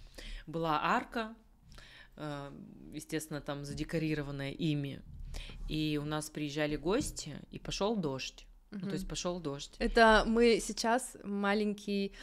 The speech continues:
Speaker 2: маленькое отступление к прошлому выпуску про трудности, где был дождь, и еще арку снесло в реку. Обязательно его посмотрите.
Speaker 1: <laughs> Такое было, да,
Speaker 2: Да.
Speaker 1: да.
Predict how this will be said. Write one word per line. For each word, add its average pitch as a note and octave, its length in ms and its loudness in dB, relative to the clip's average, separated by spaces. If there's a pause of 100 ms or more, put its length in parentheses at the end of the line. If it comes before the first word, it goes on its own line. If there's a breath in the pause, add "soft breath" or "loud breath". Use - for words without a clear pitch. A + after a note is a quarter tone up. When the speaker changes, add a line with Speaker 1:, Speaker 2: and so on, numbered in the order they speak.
(140)
Speaker 2:
маленькое G3+ 400 6
отступление A3 520 2
к - 80 -6
прошлому G#3 500 0
выпуску A3+ 460 -2
про G#3 140 2
трудности, G3 560 0
где F#3 420 2
был G3 220 2
дождь, F#3+ 460 0
и G3 80 -2
еще F#3+ 440 0
арку F#3 260 0
снесло F#3 400 -4
в F3 40 -6
реку. G3+ 440 -4
Обязательно F3+ 380 -4
его F3 100 -6
посмотрите. - 720 -6
Speaker 1:
<laughs> C4 920 8
Такое D#3+ 260 -4
было, D3 380 -4
да, C#4 80 -4
Speaker 2:
Да. A3 200 6
Speaker 1:
да. - 60 0